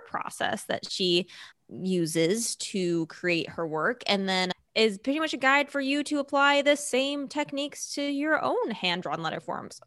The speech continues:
A lot of tips with Apple products, including using an iPad and using Procreate. But in general, I think is a pretty interesting guide for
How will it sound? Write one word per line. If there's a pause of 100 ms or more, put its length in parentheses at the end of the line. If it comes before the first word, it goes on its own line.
A
lot (220)
of
tips
with
Apple
products,
including
using
an
iPad
and
using
Procreate. (400)
But
in
general,
I
think
is
a
pretty
interesting
guide (160)
for